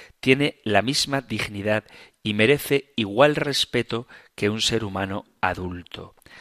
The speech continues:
Su ser humano no viene como resultado de ese desarrollo, sino que es condición previa y necesaria para ese desarrollo. Por tanto,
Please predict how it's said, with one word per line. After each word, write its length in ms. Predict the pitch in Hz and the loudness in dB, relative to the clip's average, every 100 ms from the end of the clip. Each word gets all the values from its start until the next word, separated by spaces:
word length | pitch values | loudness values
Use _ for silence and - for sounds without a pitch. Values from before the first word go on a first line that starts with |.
| - | -16
Su 180 | - 113 | -8 -2
ser 200 | - 135 | 2 4
humano 460 | 127 113 98 90 - - | 4 2 0 -6 -14 -12
no 200 | 110 123 | -2 2
viene 300 | 123 135 139 | 4 2 2
como 300 | - 107 104 | -4 -4 -2
resultado 840 | 101 101 - 98 92 131 151 123 | -2 -2 -4 -6 0 4 6 4
de 120 | 104 | 0
ese 200 | 107 - | -2 -2
desarrollo, 640 | 113 101 98 92 110 104 92 - - | -2 -2 -4 -2 -2 -2 -8 -12 -12
sino 260 | - 117 113 | -6 0 2
que 160 | - | 6
es 160 | 160 - | 6 6
condición 720 | - 120 120 113 - 156 170 | 2 0 2 -2 -2 -4 -4
previa 520 | - 165 160 143 147 _ - | 0 2 2 0 -2 _ -6
y 140 | 180 | -4
necesaria 920 | 190 196 - 190 - 113 101 95 85 - - - | -2 -2 0 0 2 0 0 -8 -12 -16 -20 -4
para 220 | 101 95 | 2 2
ese 200 | 92 - | 2 -2
desarrollo. 680 | 95 90 - - 87 82 - - _ _ - - - - | -2 -4 -4 -8 -14 -14 -20 -20 _ _ -20 -20 -20 -10
Por 140 | - - | 0 4
tanto, 580 | 147 147 - 107 - | 6 4 2 0 -2